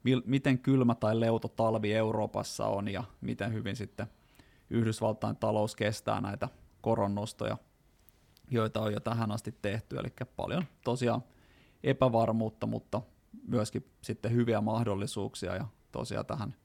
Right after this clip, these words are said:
ylipäätään tähän ennustamiseen liittyy nyt tosi paljon tässä tai näissä olosuhteissa sitten niin epävarmuutta sen suhteen, että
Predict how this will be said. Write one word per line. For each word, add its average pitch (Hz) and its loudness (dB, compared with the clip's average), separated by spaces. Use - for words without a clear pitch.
ylipäätään 110 -2
tähän 101 -2
ennustamiseen 101 -6
liittyy 107 -8
nyt - -8
tosi - -8
paljon 92 -6
tässä 113 2
tai 110 0
näissä 113 2
olosuhteissa 110 -4
sitten - -8
niin 107 -6
epävarmuutta 104 0
sen 104 -6
suhteen, 107 -6
että 117 -8